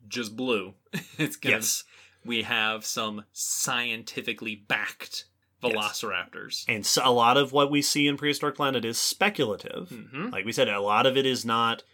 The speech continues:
Speaker 2: largely evidence-based, right? Indirectly, oftentimes, uh, at, at best. But it is portraying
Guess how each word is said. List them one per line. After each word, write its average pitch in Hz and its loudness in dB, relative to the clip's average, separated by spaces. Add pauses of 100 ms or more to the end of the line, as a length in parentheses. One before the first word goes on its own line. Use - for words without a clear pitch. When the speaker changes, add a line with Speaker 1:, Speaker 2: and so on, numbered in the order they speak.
(440)
Speaker 2:
largely 131 6
evidence-based, 98 -2
right? 98 -4
Indirectly, 123 2 (140)
oftentimes, 98 -4 (220)
uh, 92 -4
at, 98 -6
at 101 -4
best. 110 2 (280)
But 131 6
it 131 4
is 131 4
portraying 117 -2